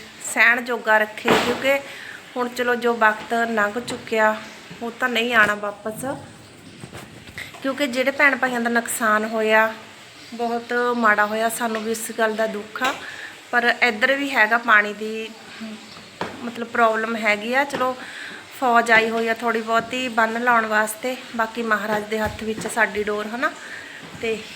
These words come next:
ਜਿੱਥੇ ਉਹਨੇ ਰੱਖਣਾ ਸਾਨੂੰ, ਉੱਥੇ ਹੀ ਸਾਨੂੰ ਰਹਿਣਾ ਪੈਣਾ। ਤੇ ਕਾਫੀ ਨੁਕ-, ਨੁਕਸਾਨ ਹੋ ਗਿਆ ਕਿਸਾਨਾਂ ਭਾਈਆਂ ਦਾ ਵੀ, ਹੋਰ ਵੀ ਚਲੋ ਭੈਣ ਭਾਈਆਂ ਦਾ ਨਾਲ ਨੁਕਸਾਨ ਹੋਇਆ। ਪਰਮਾਤਮਾ ਉਹਨਾਂ ਨੂੰ ਬਲ ਬਖਸ਼ੇ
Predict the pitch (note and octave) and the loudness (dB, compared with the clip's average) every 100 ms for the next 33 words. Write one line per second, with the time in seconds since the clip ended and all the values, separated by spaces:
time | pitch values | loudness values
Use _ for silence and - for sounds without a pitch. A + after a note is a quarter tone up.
0 | A3 A3 A3 B3+ A#3+ C4 B3+ - A#3 A3+ | -10 -10 0 2 4 4 2 2 0 4
1 | A3 A3 A3+ - A#3 A3+ A3+ A#3+ A3 G3+ | 2 0 -6 -6 -4 -4 -2 -4 -2 0
2 | F#3 G#3 A#3 A#3 A#3+ D4 - - - - | 0 -2 0 0 2 -2 -6 -18 -18 -18
3 | - - - - D4 C#4+ C4+ B3+ B3+ B3 | -16 0 2 2 2 -4 -4 -4 -2 -2
4 | B3 C4+ A3+ A3 A3+ G#3 G3+ G#3 G#3+ G#3+ | -2 2 4 4 0 -4 0 4 4 2
5 | - A3+ A3+ G#3 G3+ G3+ A3 A3 G#3 G3+ | -8 -6 -2 0 0 0 0 0 -2 0
6 | G3+ G#3 G#3 G#3+ A3 A3 A3 A3+ G#3+ G#3+ | -2 -2 -4 -4 -6 -6 -8 -4 -4 -6
7 | - - - - - - - - - - | -12 -18 -18 -18 -20 -20 -20 -20 -20 -20
8 | - - - B3+ A#3 A#3 A#3 A3 G#3 G#3+ | -20 -18 0 2 2 2 2 2 2 4
9 | G3+ G3+ G#3 G#3 - G#3 G3+ G3 G#3 A3 | 4 4 -4 -6 -6 -4 -4 -6 -6 -6
10 | A#3+ - - - - A3 G#3+ G3+ G3+ G#3+ | -6 -10 -16 -18 -16 -12 -6 -6 -4 -6
11 | G#3+ A#3 A3 G3+ G3+ G3+ G3+ - A#3 | -4 -4 -2 -2 -2 -4 -6 -6 -6